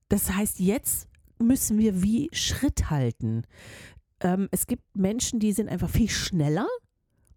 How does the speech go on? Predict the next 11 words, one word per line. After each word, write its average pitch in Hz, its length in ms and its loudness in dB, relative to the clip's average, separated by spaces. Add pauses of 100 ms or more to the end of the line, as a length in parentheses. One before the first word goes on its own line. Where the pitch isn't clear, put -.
(560)
aus 190 480 0 (920)
wirklich 247 360 0 (180)
guten 285 480 0
Gründen. 233 420 2
Das 226 160 -2
ganze 269 260 0
MeToo 220 440 2 (140)
ist - 380 -2
aus 196 280 -2
guten 247 380 2
Gründen 240 420 2